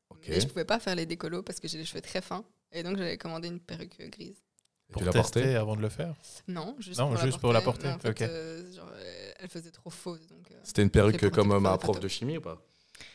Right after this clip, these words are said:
Speaker 1: Genre, tu t'abaissais, elle tombait ? Tu t'abaissais, elle tombait ?
Speaker 2: Non, parce que c'est des perruques à la base qui sont bien faites, quoi, si tu les fais, enfin, si tu les mets bien.
Speaker 3: Ok.
Speaker 2: Mais il y a tout un système où tu dois mettre de la colle et tout, donc c'est galère.
Speaker 1: Tu dois les laver ?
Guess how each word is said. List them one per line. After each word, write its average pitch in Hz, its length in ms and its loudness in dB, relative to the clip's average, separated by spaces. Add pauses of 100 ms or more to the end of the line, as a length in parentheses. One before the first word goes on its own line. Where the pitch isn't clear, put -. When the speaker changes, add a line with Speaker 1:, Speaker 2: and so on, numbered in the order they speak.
(400)
Speaker 1:
Genre, 92 160 -16
tu - 120 -20
t'abaissais, 95 380 -10
elle 92 80 -14
tombait ? 98 280 -14
Tu - 120 -8
t'abaissais, 98 320 6
elle 92 60 4
tombait ? 101 240 6
Speaker 2:
Non, 226 240 4
parce 185 160 -4
que - 120 -12
c'est - 160 -10
des 180 60 -16
perruques 190 320 -6
à 165 40 0
la 151 120 -2
base 175 220 -2
qui 185 100 -8
sont - 120 -6
bien 156 320 -10
faites, 170 280 -10
quoi, - 160 -12
si - 140 -10
tu - 140 -10
les 160 120 -6
fais, 160 240 -8 (180)
enfin, - 100 -12
si - 140 -16
tu - 100 -14
les 156 80 -6
mets 165 180 -2
bien. - 280 -8 (300)
Speaker 3:
Ok. 131 180 -4
Speaker 2:
Mais 151 220 -8
il - 40 -12
y - 40 -14
a 151 40 -16
tout - 220 -18
un 170 60 -12
système 151 580 -8
où - 40 -10
tu 165 100 -12
dois 143 100 -4
mettre 147 200 -8
de - 60 -12
la - 60 -10
colle - 320 -6
et - 80 -10
tout, 165 160 -12
donc 180 180 -16
c'est - 80 -20
galère. - 260 -16 (140)
Speaker 1:
Tu - 100 -10
dois 92 120 4
les 80 80 2
laver ? 80 360 0